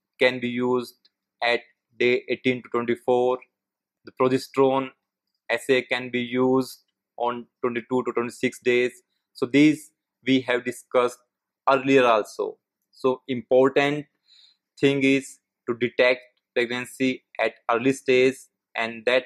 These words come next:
can be done by detecting the pregnancy factors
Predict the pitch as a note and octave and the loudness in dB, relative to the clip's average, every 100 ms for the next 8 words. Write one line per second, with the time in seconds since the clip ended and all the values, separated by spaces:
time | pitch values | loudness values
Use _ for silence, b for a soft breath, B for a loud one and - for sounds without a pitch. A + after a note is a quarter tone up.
0 | - B2 B2 A#2+ B2 A#2+ A2 A2+ A2+ - | -2 -4 -4 -2 -2 0 0 0 0 -6
1 | - A2 A2+ - A#2+ A2+ A2 _ _ _ | -10 -4 -4 -2 -6 -6 -12 _ _ _
2 | _ _ G#2 G#2+ G#2+ G#2+ - _ _ _ | _ _ 0 2 4 2 -4 _ _ _
3 | A#2 A#2 A#2 - A#2+ - - - G#2 G2 | -4 -4 -8 -8 -4 -4 -4 -2 -2 -2
4 | - - | -12 -20